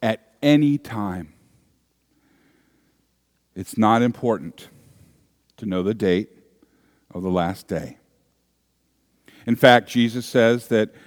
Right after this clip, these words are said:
we can't know that time. It is not important to know anything about the details of our eternal existence.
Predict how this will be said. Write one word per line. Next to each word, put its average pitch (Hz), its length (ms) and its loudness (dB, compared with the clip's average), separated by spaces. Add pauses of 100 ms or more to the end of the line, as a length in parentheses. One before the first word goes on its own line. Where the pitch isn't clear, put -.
(140)
we 113 180 0
can't 120 340 -2
know 107 160 2
that 117 240 0
time. 90 400 -6 (1200)
It - 140 -12
is 98 120 -8
not 104 280 4
important 127 720 0 (800)
to - 100 -12
know 107 200 0
anything 113 760 0
about 98 320 0
the 107 100 -6
details 101 840 -2 (100)
of 95 200 -4
our 95 400 -2 (560)
eternal 104 580 -4
existence. 95 840 -10